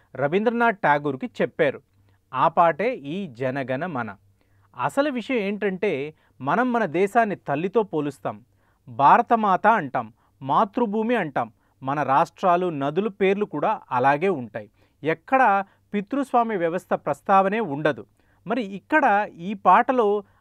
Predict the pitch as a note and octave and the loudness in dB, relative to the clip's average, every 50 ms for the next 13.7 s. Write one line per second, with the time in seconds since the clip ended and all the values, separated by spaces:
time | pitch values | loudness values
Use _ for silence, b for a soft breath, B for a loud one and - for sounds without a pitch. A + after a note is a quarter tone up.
0 | b - C3 C#3 E3+ F#3+ G3+ E3 D3 C#3 D3+ F#3 A#3+ A#3 - C4+ C#4 A3+ A#3 C4 | b -4 0 4 6 6 4 4 2 0 2 2 0 0 0 -4 -4 -2 -2 -2
1 | C4 B3+ C4 B3 E3+ - G#3 G#3+ G3 - A#3+ A3 G3+ G#3+ G#3 F3+ D#3 C#3 C#3 D#3+ | -2 0 -2 -4 -4 -6 -6 -8 -6 -6 -8 -6 -2 -2 -2 -2 -2 0 0 0
2 | F3+ - A3+ B3 C4+ - A#3+ A3 G#3+ G3 A3+ A3 G3+ - G#3+ G3+ G3 G#3 G3 - | 0 0 0 0 2 2 0 -2 -2 -4 -8 -10 -6 -6 -6 -6 -6 -8 -10 -14
3 | _ _ _ _ _ _ E3+ E3 A3+ G#3+ F3+ D3+ E3+ A3+ A3+ - D#4 D#4 D4 C#4 | _ _ _ _ _ _ -12 -8 -8 -8 -6 -6 -6 -4 -2 -2 -2 0 0 0
4 | C4 A3+ F#3 E3+ E3 F3 A3 A#3+ C#4+ C4+ B3 F3+ E3 D#3+ E3 G3+ A3 A#3+ A#3+ A#3 | 0 0 -2 0 2 2 2 2 2 0 0 0 0 0 2 4 4 4 4 4
5 | G#3+ G3 - D3 B2+ A#2+ - _ - B3 C#4+ B3 D#3+ - _ _ _ _ _ - | 0 0 -2 -4 -4 -4 -4 _ -4 -2 -2 -2 -6 -8 _ _ _ _ _ -2
6 | E3+ E3 F3 G#3+ G#3 - A#3+ A#3 G3+ A#3+ A#3 A3 G#3 F#3+ F#3 F#3+ F#3+ G3 G3+ G3 | -2 0 0 -2 -4 -4 -4 0 2 2 2 2 0 0 0 0 0 0 0 -2
7 | F3 B2+ D3 D3 C#3+ D3 D3 D#3 D#3+ F#3+ A#3+ B3+ - _ _ _ _ _ - D#3+ | -2 0 0 2 2 2 2 0 -2 -4 -4 -6 -10 _ _ _ _ _ -4 -2
8 | D#3 E3+ G3+ G3 - A3+ G3 A3+ A3+ F3+ D#3 D#3+ E3+ - - F#3+ - - G3 E3 | -2 -2 -2 -2 -4 -2 0 0 2 2 2 0 -2 -2 -4 -8 -8 -8 -8 -6
9 | D3 C#3 C3+ C3+ C#3 C#3+ C#3 E3+ A3 B3 - _ _ _ _ _ _ B2 A#2 D3+ | -6 -4 -4 -4 -4 -4 -4 -6 -6 -8 -12 _ _ _ _ _ _ -8 -4 0
10 | D3+ E3 F3+ E3+ F#3 G#3 G#3+ G3+ - F3 D3 C#3+ D#3+ D3 C3 D#3 D#3 E3 E3 D3 | 2 2 2 2 2 -2 -2 -2 -2 -4 -2 -2 -2 -2 -2 -2 0 0 0 -2
11 | A#2+ C#3+ B2+ C3 C3+ - - D3+ C#3 - - _ _ _ - C3+ B2 B2 B2+ G3 | 0 0 0 0 0 0 -2 -2 -2 -4 -8 _ _ _ -12 -10 -10 -8 -4 -2
12 | A#3 C4 A3+ - _ _ _ _ _ - C3+ C#3 D3 F3 G3+ A3+ G3+ - A3+ A#3 | -2 -2 -2 -6 _ _ _ _ _ -12 -10 -6 -4 -4 -4 -4 0 2 4 6
13 | A#3+ A#3 A3 - G#3+ F3+ D3+ D#3 - F#3 F#3+ A#3 C#4 | 4 4 2 -2 -4 -4 -4 -4 -4 -2 -2 -2 -4